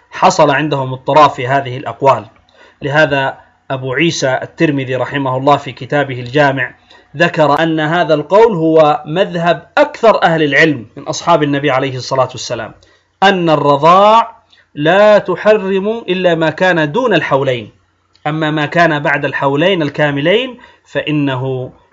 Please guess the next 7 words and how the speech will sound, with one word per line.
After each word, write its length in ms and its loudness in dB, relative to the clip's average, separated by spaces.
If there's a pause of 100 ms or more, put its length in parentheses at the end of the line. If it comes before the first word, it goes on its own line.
لا 380 4
يحرم 640 -2
شيئاً. 440 -8 (360)
هكذا 480 0
قال 360 0
رحمه 380 -6
الله. 300 -6